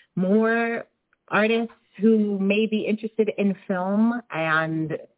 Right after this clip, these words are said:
especially storytelling, um, to tell more stories about, um, who we are, how complex we are, how dynamic we are, and hopefully find more space and room for us,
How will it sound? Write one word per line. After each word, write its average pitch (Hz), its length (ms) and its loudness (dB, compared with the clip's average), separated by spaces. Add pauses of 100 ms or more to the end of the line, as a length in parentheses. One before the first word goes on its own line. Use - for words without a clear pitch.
especially 208 680 -2
storytelling, 180 920 0 (520)
um, 151 640 -2 (380)
to 180 240 -2
tell 214 440 0
more 151 300 -4
stories 151 400 -2
about, 139 400 -2 (360)
um, 135 640 0
who 196 140 2
we 196 180 2
are, 160 280 -2
how 165 180 -2
complex 170 480 -4 (100)
we 180 140 -2
are, 170 320 -2
how 165 140 0
dynamic 156 600 -2
we 165 180 4
are, 156 440 2
and 156 200 -6
hopefully 156 800 -2 (360)
find 165 440 0
more 160 300 -2 (180)
space 165 300 -2
and 160 120 -4
room 160 240 -4
for 160 100 -4
us, 143 240 -2